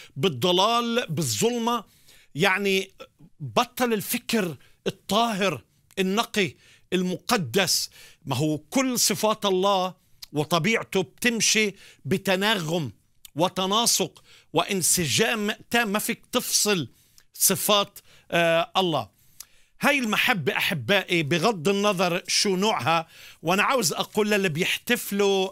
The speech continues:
للفالنتاين، عيد الحب، في هذا الأسبوع، يلا كل عام وأنتم بخير. ربنا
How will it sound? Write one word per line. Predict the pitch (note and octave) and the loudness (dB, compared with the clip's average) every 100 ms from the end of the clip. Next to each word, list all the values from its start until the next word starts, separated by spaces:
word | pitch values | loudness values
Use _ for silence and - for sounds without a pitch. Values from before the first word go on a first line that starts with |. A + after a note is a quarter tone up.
| - | -4
للفالنتاين، | E3+ E3 D#3+ D#3 D3+ C3 G3+ A#3 A3 - G#3 G3+ G#3 G3+ _ _ - - _ - | -2 0 0 -2 -2 2 2 2 -4 -2 0 2 0 -4 _ _ -20 -20 _ -16
عيد | C3+ D#3+ B3+ A#3 D3 - - | -2 0 2 0 0 -2 -2
الحب، | G3 - - A#3 B2+ _ - - - | 0 0 2 0 -2 _ -20 -20 -8
في | G3 | -2
هذا | F#3 A#3+ G3 A3 G3+ | 0 0 0 -2 -2
الأسبوع، | F#3+ - C3 F#3 A3 F3+ - _ - - _ D#3+ | -4 -4 0 0 0 -2 -10 _ -20 -20 _ 0
يلا | G#3 F#3+ | 2 2
كل | - A3+ | 0 0
عام | F#3+ A#3 | 2 0
وأنتم | A3+ A#3 - G3 | -2 -6 -4 -4
بخير. | - A3 A3 A3+ F#3+ - _ _ - - - | 0 2 2 0 -4 -14 _ _ -20 -14 0
ربنا | F3 G3 E3 G#3 G#3+ G#3+ | 0 0 -2 0 0 -2